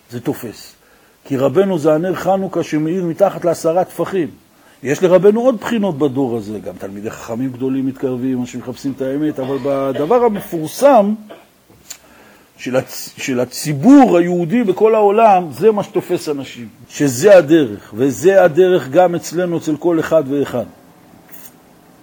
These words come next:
שאדם צריך להבין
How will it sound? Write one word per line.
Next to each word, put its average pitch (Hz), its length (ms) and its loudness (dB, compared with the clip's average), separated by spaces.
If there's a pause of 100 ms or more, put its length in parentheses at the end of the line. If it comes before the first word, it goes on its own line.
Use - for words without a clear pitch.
(1600)
שאדם 139 480 4
צריך 170 380 0
להבין 170 500 2